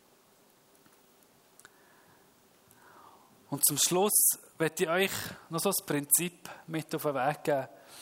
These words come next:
das ein Pastor mal gesagt hat. Es ist das Prinzip von der Vogelscheuche. Für was ist eine Vogelscheuche da? Für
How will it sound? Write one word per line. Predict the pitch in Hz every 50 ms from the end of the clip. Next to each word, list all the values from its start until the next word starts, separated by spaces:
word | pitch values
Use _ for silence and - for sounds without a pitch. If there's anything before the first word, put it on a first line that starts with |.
| - - - _ _
das | - - 131 139
ein | 131 123 -
Pastor | - - 147 - - - - 147 139
mal | 139 135 131 135
gesagt | - - - 143 135 131 - -
hat. | 135 120 - - - - - - - - _ _ _ _ _ _ _ _ _ _ _ _ _ _ - -
Es | 139 135 156 147
ist | - - - - - - - - - - - -
das | - - - -
Prinzip | 131 139 139 - - - 175 185 - - - - - - - - - - - - - - - -
von | - 151 139
der | 135 131
Vogelscheuche. | - - 143 151 139 165 151 - - 151 135 127 117 - - 113 - - - - - - - _ _ _ _ _ _ _ _ - - - - - - - - - - - - - - _ _ _ _ - - _ - - - - - - - - _ -
Für | - - 151 143 160
was | 190 190 - 220
ist | 202
eine | 190 180
Vogelscheuche | - 180 180 180 185 - - 160 160 156 - 143
da? | - 117 104 104 101 - - - - - - - _ _ _ _ _ _ _ _ _ _ _ _ _ _ _ _ _ _ _ _ _ _ _ _ _ - 240 - - - 262 - - - - _ _ - - - - - _ _ -
Für | - - 139 135 -